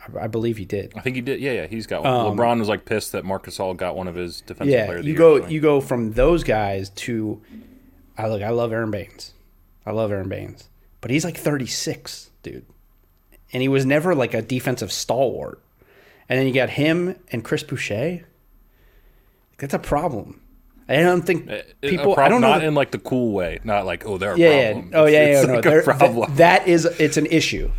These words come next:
Speaker 1: It's an
Speaker 2: Yeah,
Speaker 1: issue.
Speaker 2: it's an issue.
Speaker 1: They're not a problem. They're an issue. <laughs> Um,
Speaker 2: <laughs>
Speaker 1: yeah, so I think we were right about the,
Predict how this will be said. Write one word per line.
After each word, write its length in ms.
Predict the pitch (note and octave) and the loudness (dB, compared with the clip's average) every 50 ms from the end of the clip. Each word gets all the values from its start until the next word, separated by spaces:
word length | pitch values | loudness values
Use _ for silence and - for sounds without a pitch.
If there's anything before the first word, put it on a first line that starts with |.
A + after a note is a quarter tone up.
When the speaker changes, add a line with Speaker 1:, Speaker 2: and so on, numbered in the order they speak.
| - - | -6 -8
Speaker 1:
It's 120 | - - | -6 -2
an 60 | A#2 G#2+ | 0 0
Speaker 2:
Yeah, 60 | F#2+ | 0
Speaker 1:
issue. 240 | G#2 - - A2 G#2+ - | -2 -4 -6 -10 -12 -14
Speaker 2:
it's 180 | G#2+ - - | -16 -14 -12
an 100 | A2 F#2+ | -10 -10
issue. 220 | E2 - - - A2+ - - - - - - | -10 -12 -14 -16 -18 -20 -20 -20 -20 -20 -2
Speaker 1:
They're 180 | - C#3 D3 F3 | 2 4 6 6
not 160 | G3 F#3 E3+ | 6 6 4
a 40 | D#3+ | 4
problem. 460 | C3+ D3+ C#3+ C3 A#2+ A2 G2+ G#2 G2+ - - | 4 4 4 4 4 2 -2 -4 -6 -10 -6
They're 260 | B2 C3 B2 B2+ C3 | -4 0 0 2 2
an 60 | B2+ A#2+ | 0 -2
issue. 380 | A2+ A2 - - - - F#2 - - - _ _ _ _ - | -4 -6 -6 -6 -8 -8 -10 -12 -18 -20 _ _ _ _ -4
<laughs> 20 | - - - G#3+ - - - G#3 G#3 - - - G3+ - - | -4 0 2 2 2 2 0 -2 -2 -2 -2 -2 -4 -2 -2
Um, 380 | D#3+ C#3 C3 A#2+ A2+ - - - - F#3+ D#3 - - - - - - - - | 0 0 0 0 0 -2 -4 -2 -2 -2 -2 -2 -6 -12 -12 -12 -16 -20 -20
Speaker 2:
<laughs> 580 | - _ _ _ _ _ _ _ _ _ _ | -20 _ _ _ _ _ _ _ _ _ _
Speaker 1:
yeah, 200 | - D3+ D3+ C#3+ | 4 4 4 4
so 160 | A#2+ - D3 C3 | 4 2 2 2
I 80 | D3+ | 2
think 180 | D#3 G3 G#3+ G#3+ | 2 0 -2 0
we 100 | C4+ A#3 | 2 2
were 100 | E3 C3+ | 4 4
right 200 | A#2 B2+ G3+ A#3 | 4 2 2 2
about 240 | A#3 B2+ A2+ A2 - | 0 -2 -2 -2 -4
the, 140 | A#2 - | -8 -8